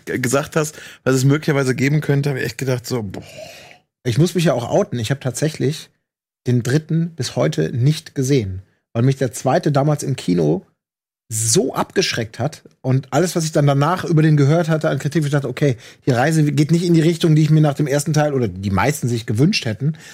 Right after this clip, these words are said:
Speaker 2: Aber im zweiten habe ich mich zu-, zwischen Lachen und Gähnen, äh,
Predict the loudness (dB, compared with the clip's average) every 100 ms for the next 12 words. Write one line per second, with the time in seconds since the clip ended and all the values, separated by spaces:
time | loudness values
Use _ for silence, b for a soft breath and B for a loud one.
0 | B -2 0 0 0 0 0 -2 -2 -4
1 | -4 -4 0 2 4 2 0 -4 -2 0
2 | 2 4 2 2 -2 -2 0